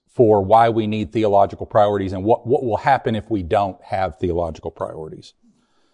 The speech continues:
Let me give you an example of Charles Simeon. There's Charles looking good, sitting there in the chair with his pen in his hand. He had to hold that pose for quite a while, I'm sure.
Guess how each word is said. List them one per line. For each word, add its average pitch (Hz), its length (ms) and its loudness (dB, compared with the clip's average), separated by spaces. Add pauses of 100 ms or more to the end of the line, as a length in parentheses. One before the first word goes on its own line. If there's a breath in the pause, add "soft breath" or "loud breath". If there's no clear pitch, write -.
(1120)
Let 185 80 8
me 208 80 10
give 180 160 8
you 165 80 6
an 135 80 6
example 127 420 4
of 107 80 4
Charles 131 340 6
Simeon. 139 440 -2
There's 120 300 2
Charles 131 580 6
looking 113 320 -2
good, 123 320 2
sitting 113 240 -8
there 107 140 -4
in 98 80 -4
the 92 60 -8
chair 123 460 -2
with 95 140 -6
his 82 100 -14
pen 107 220 -6
in 98 80 -4
his 98 140 -8
hand. 123 320 -6 (340)
He 127 80 -6
had 104 100 0
to 80 160 -4 (120)
hold 107 200 0
that 101 220 -4
pose 110 240 -6
for 95 120 -14
quite 98 220 0
a 90 60 -4
while, 98 240 -2
I'm 98 100 -10
sure. 143 220 -8